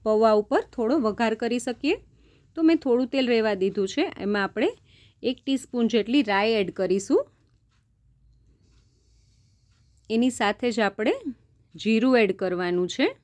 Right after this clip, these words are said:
તો મેં એ બી અહીંયા એક ટીસ્પૂન જેટલું લઈ લીધું છે. એની સાથે જ મેં અહીંયા વરિયાળી લીધી છે. ઇન્દોરી પૌવામાં વરિયાળી તો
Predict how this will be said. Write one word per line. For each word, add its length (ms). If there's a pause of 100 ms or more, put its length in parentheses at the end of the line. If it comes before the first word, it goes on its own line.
(480)
તો 80
મેં 180 (160)
એ 120
બી 180
અહીંયા 360
એક 100
ટીસ્પૂન 500
જેટલું 340
લઈ 200
લીધું 340
છે. 100 (2000)
એની 200
સાથે 340
જ 120
મેં 80
અહીંયા 280
વરિયાળી 480
લીધી 300
છે. 80 (140)
ઇન્દોરી 400
પૌવામાં 520
વરિયાળી 480
તો 60